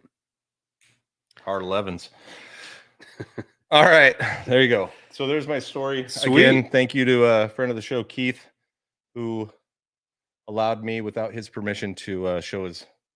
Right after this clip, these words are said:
Speaker 1: hilt off. Ezra.
Speaker 2: Okay. Um, I am gonna share something here, but I wa-,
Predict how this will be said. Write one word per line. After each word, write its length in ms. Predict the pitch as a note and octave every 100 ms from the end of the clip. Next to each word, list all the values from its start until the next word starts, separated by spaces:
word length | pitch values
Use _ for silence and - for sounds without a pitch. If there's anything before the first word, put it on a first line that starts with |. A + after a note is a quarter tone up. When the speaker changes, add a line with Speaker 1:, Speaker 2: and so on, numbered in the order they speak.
| _ _ _
Speaker 1:
hilt 240 | G#2+ F2+ F#2+
off. 260 | D#2+ - _ _ _ _ _ _ _ _ _ _ G#2+
Ezra. 340 | G2 E2+ D2+ _ _ _ _ _ _ _ _ _ _ _ -
Speaker 2:
Okay. 380 | C#3 D#3 B2+ G2 _ _ _ -
Um, 480 | B2 C3 B2 G#2 G#2 _ _ _ _ _ _ _ _ _ _ _
I 560 | A2 B2 C#3+ F3 F3 - _ _ _ _ _ _ _ _
am 160 | A#2+ B2
gonna 220 | A#2+ A2+
share 380 | - B2+ A#2 G#2+
something 500 | - A2 G2+ - F#2
here, 460 | F2 F2+ E2+ F2 - _ _ _ _ _
but 280 | A2+ C3 B2+ A#2
I 80 |
wa-, 180 | C3 C3+